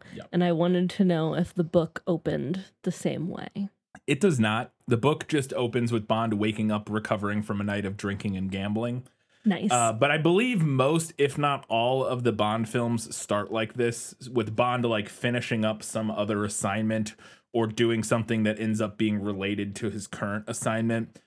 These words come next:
Speaker 1: Uh, basically, the movies just all open with, like, an action scene of some sort, even if
Speaker 2: Mm-hmm.
Speaker 1: it's not, like, this one's not a particularly, like, intense action scene, but there is, you know, there's some,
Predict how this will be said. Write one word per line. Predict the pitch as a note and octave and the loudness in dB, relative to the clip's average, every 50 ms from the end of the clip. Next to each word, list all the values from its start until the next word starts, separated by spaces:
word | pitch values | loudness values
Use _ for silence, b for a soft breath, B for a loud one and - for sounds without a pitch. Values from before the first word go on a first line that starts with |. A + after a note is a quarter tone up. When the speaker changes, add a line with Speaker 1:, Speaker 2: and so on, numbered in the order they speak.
| b b b _ - | b b b _ -4
Speaker 1:
Uh, | A2 A2 G2+ G2 G2 F#2 F2+ - - - F#2+ F#2+ A#2 D#3+ F3+ F#3 | -2 -2 0 0 -2 -2 -4 -6 -10 -12 -14 -10 -8 -6 -2 2
basically, | E3+ A3 A#3 G#3 G#3+ F#3 D#3+ E3 D3+ | 2 4 4 4 4 4 4 4 4
the | C#3 C3+ | 4 4
movies | C3+ C3 C3 C3 B2 A2+ - | 4 4 4 4 2 0 0
just | - A#2 - | -2 -2 -2
all | A#2+ A#2+ A#2+ A#2+ A2 A2 | 0 2 2 2 2 2
open | A2+ G#2+ A2 A2+ G#2+ | 0 0 2 2 2
with, | G#2+ G#2 G#2+ | 2 0 2
like, | G#2+ G#2+ G#2 G#2+ | 0 0 0 0
an | G2+ | -4
action | G2 F2 F#2 F#2+ G2+ - - - G#2+ G#2 G2+ G#2 G#2 G#2 G#2 - _ _ _ | -4 -4 -4 -4 -4 -4 -4 -4 -2 -2 0 -2 -2 -4 -6 -10 _ _ _
scene | - - - - A#2 A2 A2 G#2+ G#2+ | -12 -8 -4 -2 0 0 2 2 0
of | G2+ G#2+ G#2 | 0 -4 -6
some | - A2+ G2+ G#2+ G#2+ | -6 -4 -4 -4 -4
sort, | G#2+ - G#2+ G#2+ G#2+ G#2 G2 - - | -4 -2 0 0 0 0 -2 -4 -2
even | - A#2 G#2 F2+ | 2 2 4 4
if | G2 E2+ | 4 2
Speaker 2:
Mm-hmm. | - E2+ | 0 -4
Speaker 1:
it's | E2 - | -6 -6
not, | G#2+ F#2+ F#2 F#2+ F#2 - _ _ - | -6 -6 -6 -6 -8 -12 _ _ -10
like, | - G2 F2+ F#2+ G#2+ | -8 -8 -8 -6 -4
this | - B2 A#2 - | -2 -2 -2 0
one's | A2+ G#2 F#2+ G#2 | -2 -4 -4 -4
not | G#2 F#2+ F2+ | -4 -6 -6
a | A2 | -6
particularly, | - G2 - G#2 - - F#2+ F2+ F2+ F2+ F2+ | -8 -8 -8 -8 -8 -6 -8 -6 -6 -8 -8
like, | F2 F2 F#2 - - | -8 -10 -10 -12 -10
intense | - G#2+ G2+ - - G#2 G2 G2 G2 | -8 -8 -6 -6 -4 -6 -4 -4 -4
action | F#2 F#2 F#2 - - G2 | -4 -6 -6 -6 -8 -8
scene, | F#2+ G2 G#2 G#2 | -6 -4 -2 -2
but | G#2 A#2+ | 0 2
there | - D3 C#3 | 2 2 2
is, | B2+ B2 A#2 | 2 0 2
you | A#2 A2 | 0 0
know, | F2+ E2+ F2 | -2 -4 -4
there's | G2 F#2+ F#2+ - | -4 -4 -4 -4
some, | - G2 F#2+ F#2+ | -4 -6 -6 -6